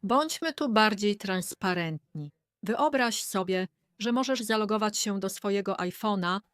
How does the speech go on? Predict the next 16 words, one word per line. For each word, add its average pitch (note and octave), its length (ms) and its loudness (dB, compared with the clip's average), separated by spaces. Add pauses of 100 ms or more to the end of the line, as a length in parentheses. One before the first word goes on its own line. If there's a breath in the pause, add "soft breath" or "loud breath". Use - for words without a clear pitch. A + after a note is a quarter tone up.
(260)
i C4 80 -2
zobaczyć A#3+ 520 0
swoje F#3+ 300 0
zarodki, F3+ 640 -4 (320)
zalogować A3 540 0
się G3 220 0
do F#3 100 0
laboratorium, F#3 800 0 (480)
oglądać C4+ 580 0
swoje G#3+ 360 0
zarodki F#3+ 600 -2 (300)
dwadzieścia A#3+ 580 0
cztery G#3+ 340 0
godziny F#3+ 480 -2 (100)
na F#3 120 -2
dobę F3+ 400 0